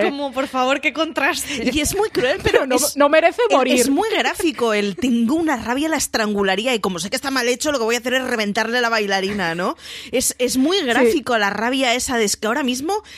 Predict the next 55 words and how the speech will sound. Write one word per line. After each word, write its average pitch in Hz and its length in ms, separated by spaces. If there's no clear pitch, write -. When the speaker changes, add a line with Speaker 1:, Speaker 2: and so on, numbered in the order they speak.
Speaker 2:
en 214 160
serio, 269 360
su-, - 200
suerte 311 340
que 302 80
no 285 60
hay 269 60
permiso 262 300
de 247 80
armas 220 300
en 214 80
este 214 160
país, 180 320
¿no? 196 80
Es 285 140
el 254 80
rollo 269 320
ese 254 220
de 254 100
<laughs> - 1400
y 262 180
sin 269 200
embargo, 247 300
pues, 294 160
pues 202 180
bueno, 226 160
mira, 233 220
m-, 170 580
me 190 240
cargo 214 280
a - 20
la 226 80
bailarina 202 440
y 285 80
por 226 360
lo 202 220
menos 269 400
la 196 180
ira 240 180
más 226 160
grande 233 300
ya 240 100
me 202 80
la 196 60
he - 40
sacado 190 280
de 180 80
encima. 151 500
Es, - 400
es, - 320
es 262 200
fantástico 294 600
y 208 140
al 214 80
final, 214 300